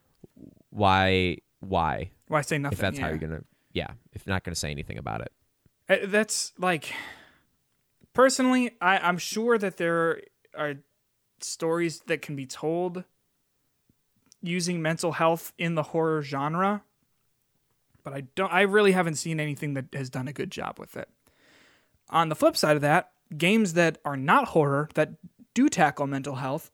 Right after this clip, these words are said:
Speaker 2: oftentimes do it <laughs> really, really well. You look at Celeste, and maybe we've even talked about it on the show, where, like, the whole thing is she's overcoming this mountain, and the mountain is representing her anxiety and, and things of that nature. And then by the end of the game, when, spoilers,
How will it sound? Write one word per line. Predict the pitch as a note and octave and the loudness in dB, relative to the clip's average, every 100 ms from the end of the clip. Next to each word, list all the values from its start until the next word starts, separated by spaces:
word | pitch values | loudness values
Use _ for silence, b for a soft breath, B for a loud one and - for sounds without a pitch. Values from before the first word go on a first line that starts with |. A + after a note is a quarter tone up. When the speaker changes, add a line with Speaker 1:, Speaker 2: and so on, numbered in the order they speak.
| _ - | _ -2
Speaker 2:
oftentimes | D#3+ G#3 G3+ F3 E3 D#3+ D#3 - - D3 | 4 4 2 0 0 0 -4 -8 -14 -8
do | D3 G#3+ | 0 0
it | - C3+ | 0 -12
<laughs> | - | -4
really, | G3+ F#3 | 0 0
really | F#3 F3 | 0 2
well. | G3+ E3 | 4 4
You | C#3 E3 | 2 0
look | F#3 | 0
at | F3 | -2
Celeste, | - D#3+ D3 D3+ A#2 - - b b b - | -2 -2 2 2 2 -6 -6 b b b -6
and | D3 C#3+ - - - - | -4 -6 -12 -20 -20 -10
maybe | D3 D#3 F#3+ F#3+ | -6 0 0 0
we've | F3+ E3+ | 0 -2
even | E3+ D#3+ | -4 -2
talked | D#3 D#3+ | -2 0
about | D#3+ D3+ | 2 2
it | |
on | D3 | 2
the | C3+ | -2
show, | A#3+ C4 D3+ | 2 4 6
where, | D3 | 4
like, | C#3+ C#3 | 2 -2
the | D3 | 0
whole | E3 E3 D#3+ B B B | 2 2 2 B B B
thing | E3+ F3 | -4 -2
is | D#3 | -2
she's | - D#3 C3 - | -2 -4 -6 0
overcoming | D#3+ D#3+ D#3 E3+ E3 D#3+ | 0 2 0 -2 -2 -2
this | C#3+ - | -4 -6
mountain, | C#3 D3 D3+ C#3 C3 | -2 0 -2 -4 -6
and | C3 C3+ | -6 -4
the | |
mountain | C#3+ D3+ D3+ C#3 C#3+ | 2 2 2 -6 -6
is | C#3 C3 B2 b b b | -6 -6 -8 b b b
representing | D#3 D#3+ C#3 C3+ C#3 | -2 -2 -6 -6 -8
her | D3+ C#3+ | -8 -6
anxiety | C3 C3 C3+ C#3 C3+ C3 - | -4 2 4 4 2 0 0
and, | C3 C3+ C#3+ | -2 -2 -2
and | B2+ B2 | -4 -4
things | - D3 C#3+ C3+ B2 | -6 -4 -4 -4 -6
of | C#3 | 0
that | D3 D3 | 2 2
nature. | C#3+ C#3 C3+ | -2 -6 -6
And | C#3 D3 | -6 -6
then | D3 | -2
by | C#3+ | 0
the | C#3+ D#3+ | 0 0
end | G#3 | 0
of | F3 | 0
the | |
game, | D#3+ G3 E3+ D#3+ | 2 2 2 -2
when, | C3+ C3+ | -6 -8
spoilers, | - D#3 D#3 C#3+ | -4 -4 -2 -2